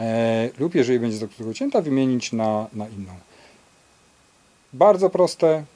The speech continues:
dokręcenie, odkręcenie. To samo w przypadku uszkodzenia kawałka elementu. Nie wymieniamy całej bariery,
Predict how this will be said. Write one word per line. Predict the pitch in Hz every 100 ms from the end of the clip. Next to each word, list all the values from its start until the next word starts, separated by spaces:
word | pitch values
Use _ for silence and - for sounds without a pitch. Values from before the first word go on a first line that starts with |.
| _ -
dokręcenie, | 139 143 147 131 - 131 123 127
odkręcenie. | - 127 - 110 - 90 90 _
To | 135
samo | - 165 151
w |
przypadku | - 139 123 - - 117 120 -
uszkodzenia | 156 - 165 170 165
kawałka | 160 160 165 160 165
elementu. | 160 165 170 175 214 214 _ _ -
Nie | 127 139
wymieniamy | 131 127 123 117
całej | 104 135 139
bariery, | 139 147 170 233